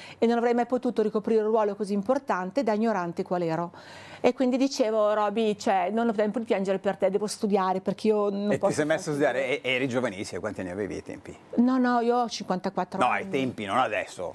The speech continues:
Speaker 2: Adesso
Speaker 1: Poi sei
Speaker 2: non te
Speaker 1: entrata
Speaker 2: li
Speaker 1: in
Speaker 2: volevo
Speaker 1: politica?
Speaker 2: neanche chiedere. Quando hai iniziato a fare politica avevi smesso da
Speaker 1: Quarantadue.
Speaker 2: poco... Ah beh, insomma, comunque.
Speaker 1: No, no, cioè undici anni fa. E quindi il percorso inizia solo per quello e io, mm,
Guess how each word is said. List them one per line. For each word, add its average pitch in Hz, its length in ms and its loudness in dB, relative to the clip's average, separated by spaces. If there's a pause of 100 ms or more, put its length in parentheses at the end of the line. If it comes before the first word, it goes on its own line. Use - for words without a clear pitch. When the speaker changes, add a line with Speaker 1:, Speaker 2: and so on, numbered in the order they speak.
(140)
Speaker 2:
Adesso 139 640 -2 (140)
Speaker 1:
Poi 214 100 0
sei - 20 -2
Speaker 2:
non - 0 -
te 226 60 0
Speaker 1:
entrata 226 220 2
Speaker 2:
li 139 80 0
Speaker 1:
in 131 40 -2
Speaker 2:
volevo 139 240 2
Speaker 1:
politica? 139 200 -2
Speaker 2:
neanche - 160 0
chiedere. 123 240 0
Quando 143 200 0
hai 143 80 0
iniziato 143 500 0 (180)
a 107 80 -12
fare 117 260 2
politica 123 460 -2
avevi 95 160 -4
smesso 185 440 -2
da 208 80 2
Speaker 1:
Quarantadue. 190 80 -4
Speaker 2:
poco... 113 380 -2 (480)
Ah - 80 4
beh, 113 120 0
insomma, - 320 -10
comunque. - 340 -16
Speaker 1:
No, 196 80 2
no, 185 160 0
cioè 160 160 0
undici 170 320 -2
anni 170 180 -2
fa. - 140 -8 (460)
E 269 80 4
quindi 254 180 0
il 262 60 2
percorso 269 300 -2
inizia 269 300 0
solo 233 300 0
per 208 220 -6
quello 185 400 0
e 196 120 0
io, 202 400 0
mm, 175 300 -4